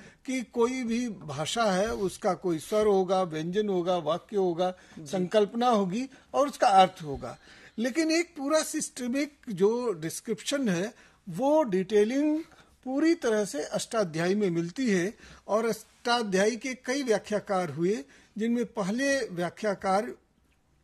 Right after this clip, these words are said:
Speaker 1: जो है वो पतंजलि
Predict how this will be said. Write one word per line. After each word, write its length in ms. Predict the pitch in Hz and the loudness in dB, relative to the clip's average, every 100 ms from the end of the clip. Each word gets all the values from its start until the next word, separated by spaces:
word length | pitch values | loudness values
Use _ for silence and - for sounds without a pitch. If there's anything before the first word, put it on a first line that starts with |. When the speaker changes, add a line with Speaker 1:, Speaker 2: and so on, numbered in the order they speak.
| _ - - | _ -20 -12
Speaker 1:
जो 280 | 170 185 214 | -2 2 4
है 300 | 180 202 262 - - - | 4 0 -6 -16 -12 -4
वो 80 | 202 | -2
पतंजलि 960 | 220 - 226 226 254 240 196 170 165 | -2 0 2 2 0 -2 -6 -12 -18